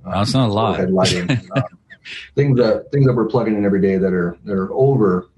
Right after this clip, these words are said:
Speaker 1: that threshold are vacuum cleaners, blow dryers, hair straighteners, heaters,
Speaker 2: Yeah.
Speaker 1: air conditioners. All these things are fifteen hundred watts, which is
Speaker 2: Yeah.
Speaker 1: three times what that,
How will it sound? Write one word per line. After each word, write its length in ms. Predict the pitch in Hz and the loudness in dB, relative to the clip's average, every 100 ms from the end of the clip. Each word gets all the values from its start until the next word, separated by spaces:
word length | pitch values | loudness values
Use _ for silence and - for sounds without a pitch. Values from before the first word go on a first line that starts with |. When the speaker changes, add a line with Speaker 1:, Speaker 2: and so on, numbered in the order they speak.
| - | -14
Speaker 1:
that 460 | 87 95 87 - _ | -4 -2 -2 -4 _
threshold 480 | 107 87 98 95 95 | -6 -4 -4 -2 -2
are 180 | 85 - _ _ _ _ _ _ _ | -4 -8 _ _ _ _ _ _ _
vacuum 280 | - 101 101 | -6 -2 -4
cleaners, 400 | 101 101 95 92 | -2 0 0 -2
blow 220 | - 98 | -2 -2
dryers, 420 | 90 92 90 90 - | 0 0 0 -2 -4
hair 220 | 98 92 | -4 -4
straighteners, 520 | - 90 90 87 85 | -4 -6 -4 -4 -6
heaters, 480 | - 101 90 85 78 | -6 -2 -2 -4 -6
Speaker 2:
Yeah. 60 | 80 | -6
Speaker 1:
air 80 | 95 | -4
conditioners. 640 | 90 90 - 85 85 - - | -4 -6 -6 -8 -8 -12 -18
All 140 | - 107 | -6 -4
these 160 | 104 | -4
things 220 | - 101 87 | -4 -4 -2
are 100 | 80 | -6
fifteen 460 | - 98 - 87 | -6 -10 -6 -8
hundred 420 | 82 113 98 85 | -6 -4 -2 -2
watts, 400 | - - - - - _ | -6 -8 -8 -14 -20 _
which 160 | - | -12
is 80 | - | -6
Speaker 2:
Yeah. 160 | 95 82 | -4 -4
Speaker 1:
three 160 | 104 | -6
times 420 | - 95 92 82 87 | -4 -4 -2 -4 -10
what 140 | 82 | -10
that, 240 | - - | -8 -10